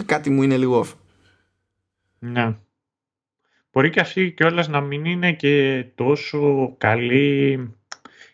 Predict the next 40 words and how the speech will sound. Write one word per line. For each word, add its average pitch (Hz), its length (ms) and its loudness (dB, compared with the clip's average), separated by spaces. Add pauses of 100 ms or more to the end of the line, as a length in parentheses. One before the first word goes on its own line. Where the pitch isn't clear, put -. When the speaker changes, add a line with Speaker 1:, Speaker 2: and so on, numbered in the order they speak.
(120)
Speaker 2:
ή 127 100 0
να 135 80 4
μην 143 120 4
το 156 80 2
έχουνε 143 280 0
βρει 117 420 0 (220)
με 107 120 -8
το 107 140 2
medium 104 300 -2 (180)
ακόμα. 104 480 0 (120)
Δεν 131 160 0
ξέρω. 104 380 -8 (400)
Δεν 117 100 0
ξέρω 110 220 2
τι 110 100 -10
να 113 120 -4
πω. 113 220 -6 (1600)
Τέλος 339 180 -6
πάντων, - 240 0 (280)
θα 185 60 -2
δείξει 147 340 -4
όταν 107 280 -2
έρθει 113 260 -2
η - 20 4
ώρα. 143 320 2
Νομίζω 170 460 2
ότι 131 420 2
η, 113 560 -6
και 113 320 2
η 110 300 0
Σάντρα 127 440 2
Ο 147 180 2
είναι 147 220 -2
και 143 140 0
η 131 40 2
μοναδική 120 460 -2
η 143 40 4
οποία 143 260 2
έχει 147 420 0
ελπίδα, 131 540 2